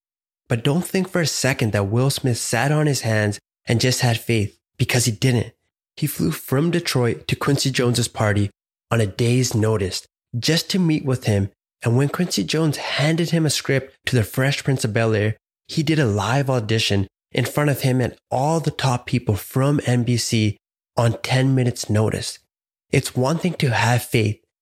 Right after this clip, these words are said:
but you have to work hard and take your opportunities that come your way by the fucking horns. You never know what person, opportunity, or moment that can change your life for the greater good. It's not enough just to have faith.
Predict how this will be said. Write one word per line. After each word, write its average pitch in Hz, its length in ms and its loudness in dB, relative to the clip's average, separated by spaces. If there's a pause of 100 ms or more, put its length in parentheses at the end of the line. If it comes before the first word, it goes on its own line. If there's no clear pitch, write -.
(140)
but 139 120 2
you 135 100 4
have 120 260 0
to 180 100 0
work 127 380 0
hard 117 340 -2 (200)
and - 180 0
take 135 300 0
your 131 120 -2
opportunities 117 640 0
that 104 220 -2
come 123 260 0
your 120 120 2
way 104 300 0 (240)
by 117 100 2
the 107 120 2
fucking - 420 0
horns. - 680 -2 (440)
You 131 140 0
never 165 220 2
know 143 220 2
what 117 380 -2
person, 110 500 0 (320)
opportunity, 120 720 0 (320)
or 147 240 2
moment 123 380 0
that 107 120 -2
can 110 140 0
change 127 320 0
your 131 100 2
life 113 280 0
for - 80 -6
the 107 100 0
greater 107 320 0
good. 107 380 -2 (440)
It's 139 220 -2
not 147 220 2
enough 160 380 0
just 147 260 -2
to 147 80 0
have 127 300 0
faith. 120 300 0